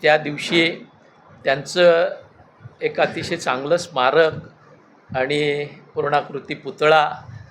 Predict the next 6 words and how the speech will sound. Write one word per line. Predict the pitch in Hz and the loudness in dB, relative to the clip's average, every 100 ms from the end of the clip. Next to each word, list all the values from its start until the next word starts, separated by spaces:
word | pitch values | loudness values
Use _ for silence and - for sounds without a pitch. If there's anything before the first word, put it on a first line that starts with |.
| - - - | -20 -20 -6
आपण | 135 - 143 147 143 135 - - | -6 0 4 4 4 0 -6 -8
या | 139 139 | 0 0
विद्यालयाच्या | 131 127 139 135 139 139 151 | 0 -2 0 4 4 2 -2
प्रांगणामध्ये | - 131 123 135 135 135 139 135 135 - - _ _ _ _ _ - | -2 -4 -2 -2 -2 0 0 0 0 -6 -18 _ _ _ _ _ -14
उजव्या | 131 131 139 | -8 2 4
बाजूला | 139 131 135 139 135 131 139 | 4 0 -2 4 4 4 0